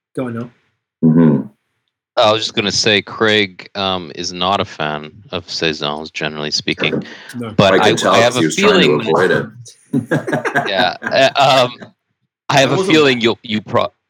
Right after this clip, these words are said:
Speaker 3: and I'm not putting you on the spot, Craig, but I have,
Speaker 1: Mm.
Speaker 3: I would have a feeling that you'd probably enjoy this one more than many
Speaker 1: Most?
Speaker 3: others. I know you tend to like
Speaker 1: Yeah.
Speaker 3: the, you know, the oaked, you know, Brett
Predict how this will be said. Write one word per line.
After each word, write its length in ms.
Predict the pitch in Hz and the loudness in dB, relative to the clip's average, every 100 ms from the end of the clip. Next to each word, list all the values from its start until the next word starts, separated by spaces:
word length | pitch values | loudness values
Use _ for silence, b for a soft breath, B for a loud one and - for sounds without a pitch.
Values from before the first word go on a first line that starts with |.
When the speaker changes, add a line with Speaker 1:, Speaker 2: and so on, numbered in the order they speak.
| - | -2
Speaker 3:
and 200 | 101 - | -2 0
I'm 180 | 110 117 | 0 4
not 220 | 113 - | 2 2
putting 260 | 120 107 101 | 0 0 0
you 260 | 98 95 | 0 0
on 200 | 90 85 | 0 -2
the 40 | 87 | -4
spot, 540 | - - 95 90 87 | -6 0 2 2 0
Craig, 280 | - 87 82 | -2 -2 -2
but 100 | 85 | 0
I 60 | 87 | 2
have, 180 | 92 87 | 2 0
Speaker 1:
Mm. 180 | 98 - | -6 -2
Speaker 3:
I 100 | 98 | 0
would 140 | 104 | 2
have 200 | 98 113 | 2 2
a 60 | 110 | 0
feeling 540 | - 95 - 87 87 | -4 -6 -4 -6 -6
that 160 | 85 87 | -10 -10
you'd 240 | 80 87 | -10 -14
probably 460 | - 101 90 90 87 | -4 -2 0 0 -2
enjoy 280 | 85 85 82 | -2 -4 -4
this 300 | 82 - - | -4 -6 -4
one 340 | 82 80 78 80 | -6 -6 -12 -16
more 420 | - 82 82 80 | -8 -4 -2 -2
than 440 | 78 78 78 78 - _ _ _ _ _ _ _ | -4 -8 -8 -14 -20 _ _ _ _ _ _ _
many 320 | 92 82 76 76 | -6 -2 -2 -4
Speaker 1:
Most? 180 | 76 | -2
Speaker 3:
others. 480 | 78 82 92 104 113 131 | 0 2 0 -2 -4 0
I 80 | 151 | 4
know 120 | 170 | 4
you 240 | 147 131 - | 2 0 0
tend 240 | 135 131 | 0 0
to 80 | 120 | 2
like 360 | 107 107 - B B | 2 0 -2 B B
Speaker 1:
Yeah. 100 | 107 B _ 113 | -20 B _ -2
Speaker 3:
the, 120 | 107 90 _ - | -2 -2 _ -4
you 140 | 107 | -2
know, 140 | 90 87 | 0 0
the 220 | 92 - | -2 0
oaked, 540 | 107 98 92 - - - _ _ _ _ | 0 2 0 -6 -14 -14 _ _ _ _
you 140 | 110 | -2
know, 100 | 92 | -2
Brett 460 | 87 - 95 90 | -2 -2 2 2